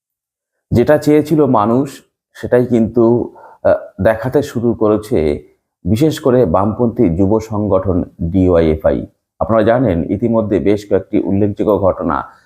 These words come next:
যে বিভিন্ন বিষয়ে বামপন্থীরা যে সমস-, সবসময় মানুষের যে দাবি নিয়ে লড়াই আন্দোলন করে, মানুষের সুখ দুঃখের সাথী,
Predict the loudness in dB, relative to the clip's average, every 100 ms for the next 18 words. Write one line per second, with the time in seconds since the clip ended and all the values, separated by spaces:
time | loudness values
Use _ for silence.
0 | _ -20 -20 -20 -8 -2 2 2 4 4
1 | 6 4 2 0 0 2 2 2 0 0
2 | -2 -4 -2 0 0 -2 -2 0 -2 -10
3 | -6 -6 -6 -6 -6 -6 -2 0 2 0
4 | -4 -12 _ _ -2 0 2 0 0 -2
5 | -2 -8 _ _ _ _ _ -2 2 2
6 | 2 0 0 0 2 2 2 2 2 0
7 | -4 -4 -6 -8 -2 0 0 -2 -6 -12
8 | _ _ _ -4 0 0 0 -4 -4 -4
9 | -2 0 -2 -2 -4 -2 -4 -4 0 0